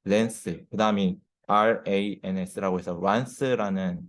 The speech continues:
또 모델이 있습니다. 근데 주로 저희가, 어, 상용 소프트웨어에서는 란스 모델을 바탕으로 저희가, 어, 씨에프디 작업을 하고 있는 걸로 알고 있습니다. 왜냐하면 디엔에스는 너무 시간이 오래 걸리고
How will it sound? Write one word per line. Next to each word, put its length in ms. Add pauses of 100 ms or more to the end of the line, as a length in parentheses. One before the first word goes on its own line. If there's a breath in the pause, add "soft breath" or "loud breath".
또 520
모델이 320
있습니다. 400
근데 220
주로 480 (280)
저희가, 800
어, 280
상용 280
소프트웨어에서는 1000 (240)
란스 360
모델을 540
바탕으로 920
저희가, 560 (260 soft breath)
어, 140
씨에프디 460
작업을 460
하고 160
있는 180
걸로 160
알고 180
있습니다. 480
왜냐하면 440 (220)
디엔에스는 680
너무 500
시간이 360
오래 300
걸리고 680